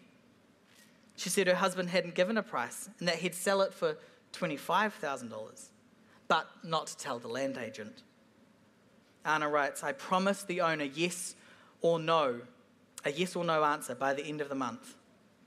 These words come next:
And since God hadn't confirmed yes, and we don't have the peace,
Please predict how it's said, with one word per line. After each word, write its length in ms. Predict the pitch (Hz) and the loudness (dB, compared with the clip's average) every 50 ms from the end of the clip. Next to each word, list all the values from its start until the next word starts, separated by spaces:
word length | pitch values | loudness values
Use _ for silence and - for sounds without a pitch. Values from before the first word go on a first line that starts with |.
| _ _ _ _ _ _ _ - - - - - - - | _ _ _ _ _ _ _ -20 -20 -20 -20 -20 -8 -4
And 180 | 170 160 160 156 | -4 -2 -2 -4
since 480 | - - - 214 226 233 240 233 - | -4 -2 2 2 4 4 2 0 -4
God 460 | - - - - 180 190 202 214 214 | -10 -4 2 4 6 6 6 6 4
hadn't 540 | 185 - - - 180 175 180 185 190 185 - | 2 -2 -4 0 0 0 0 0 -4 -8 -8
confirmed 800 | - - 180 175 175 - - 165 160 160 156 151 156 151 143 - - _ _ _ _ _ _ _ - | -8 -6 -6 -6 -6 -2 2 4 4 4 4 2 -4 -8 -10 -10 -14 _ _ _ _ _ _ _ -16
yes, 760 | 139 127 131 139 139 120 - 127 - - - - - - - - _ _ _ _ _ _ _ _ _ _ - - - _ _ - | -16 -10 -6 -4 -4 -4 -4 -6 -10 -12 -12 -12 -14 -16 -18 -20 _ _ _ _ _ _ _ _ _ _ -20 -20 -20 _ _ -2
and 360 | 170 170 185 196 208 208 190 | 0 2 2 2 2 0 0
we 160 | 175 175 170 | -2 -2 -2
don't 320 | 165 175 170 170 175 175 175 | 2 2 2 2 2 0 -4
have 340 | - 170 170 165 160 - - | -2 0 0 0 0 -2 -4
the 80 | 151 | -6
peace, 640 | 156 - - 160 143 113 - - - - - - - | -6 -6 -8 -8 -8 -8 -10 -12 -14 -14 -14 -16 -18